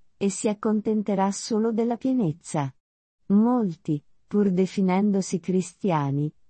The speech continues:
non si rendono conto della forza spirituale che potrebbero ottenere se avessero lo stesso gelo, la stessa ambizione e la stessa perseveranza per acquisire conoscenze divine così come si impegnano per quelle terrene.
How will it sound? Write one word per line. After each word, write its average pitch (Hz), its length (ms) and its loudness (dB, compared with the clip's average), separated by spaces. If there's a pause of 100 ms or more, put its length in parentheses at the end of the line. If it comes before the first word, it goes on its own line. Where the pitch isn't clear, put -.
(120)
non 208 300 4
si 262 180 -2
rendono 240 540 2
conto 233 400 -2
della 180 240 2
forza 202 420 -2
spirituale 185 840 0
che 214 120 -4
potrebbero 180 680 0
ottenere 180 540 0
se - 180 -4
avessero 165 560 -2
lo 151 140 0
stesso 190 560 -4
gelo, 143 540 -2 (240)
la 202 180 4
stessa 240 500 -4
ambizione 233 760 0
e 220 40 0
la 185 140 0
stessa 220 480 -4
perseveranza 185 960 0
per 175 160 -2
acquisire 185 640 0
conoscenze 175 840 0
divine 165 520 0
così 175 420 -2
come 175 280 0
si 180 180 -4
impegnano 190 720 0
per 190 180 -4
quelle 202 320 0
terrene. 160 760 -2